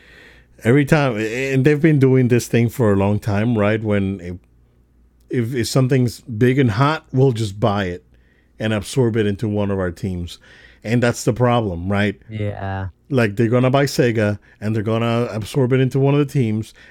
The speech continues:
Speaker 1: and they're gonna make trash games. And that's, that, you know, that's the unfortunate fact about Xbox, right?
Speaker 2: Right.
Speaker 1: They, they, their, their studios are, are mismanaged. Um, everything's delayed.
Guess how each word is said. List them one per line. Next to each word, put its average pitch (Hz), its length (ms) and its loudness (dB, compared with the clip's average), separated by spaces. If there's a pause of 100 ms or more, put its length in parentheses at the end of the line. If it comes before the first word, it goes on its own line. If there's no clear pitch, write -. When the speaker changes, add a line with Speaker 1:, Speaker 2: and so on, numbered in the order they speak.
(100)
Speaker 1:
and 113 220 -2
they're 117 100 0
gonna 117 160 0
make 101 280 -6
trash 98 400 -4
games. 80 520 -10 (2250)
And 120 180 -2
that's, 113 220 -4
that, 120 340 -6
you 127 120 2
know, 123 100 2
that's 135 200 0
the 156 80 0
unfortunate 139 460 0
fact 117 420 -2
about 110 220 -2
Xbox, 113 520 -8
right? 101 240 -8 (560)
Speaker 2:
Right. 107 280 -4 (320)
Speaker 1:
They, 123 360 0 (120)
they, 113 480 -2
their, 107 420 -2
their 117 220 -2
studios 120 600 0
are, 110 320 -4
are 107 140 -4
mismanaged. 110 920 -6 (760)
Um, 95 460 -8 (880)
everything's 131 520 0
delayed. 107 540 -2